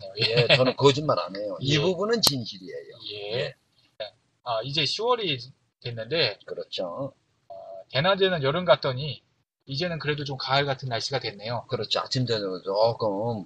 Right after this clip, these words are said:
Speaker 2: 예.
Speaker 1: 몸을 약간 으시시해요.
Speaker 2: 예,
Speaker 1: 네.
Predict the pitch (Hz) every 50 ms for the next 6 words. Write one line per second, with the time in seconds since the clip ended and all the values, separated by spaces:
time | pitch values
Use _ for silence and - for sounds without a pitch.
0 | - _ - 135 131 110 107 107 110 117 - - - - - _ _ - - 151
1 | 143 131 - - - - - 120 117 - 147 127 - - 117 127 151 180 180 131
2 | 87 - - _ _ - - - - 233 214 202 196 175 -